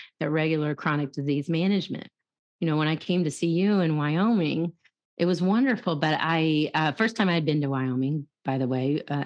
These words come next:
absolutely beautiful state, amazing people. Every single person you meet is not, they're not, there's not a stranger there. It's, everyone is welcoming. And,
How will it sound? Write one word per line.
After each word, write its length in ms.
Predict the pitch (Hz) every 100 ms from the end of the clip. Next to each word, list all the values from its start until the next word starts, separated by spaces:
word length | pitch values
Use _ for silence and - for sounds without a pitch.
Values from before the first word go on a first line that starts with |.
| -
absolutely 560 | 139 147 - 139 135
beautiful 480 | 131 135 139 139 143
state, 540 | - - 135 123 170 - _ _ _
amazing 520 | 147 156 143 143 139
people. 540 | - 127 117 135 165 -
Every 300 | 147 156 147
single 400 | 135 160 143 143
person 400 | 135 147 139 143
you 100 | 143
meet 320 | 139 139 156 160
is 180 | 139
not, 360 | 143 147 143 151
they're 240 | 156 151 - - -
not, 260 | 190 185
there's 180 | 185 175
not 180 | 196 202
a 40 |
stranger 680 | 202 185 160 156 - - - -
there. 400 | 143 131 - 185 _ _ 156
It's, 340 | 147 131 - -
everyone 500 | 156 156 147 147 143
is 220 | 139 -
welcoming. 720 | 151 156 147 151 147 143 143
And, 200 | 135 139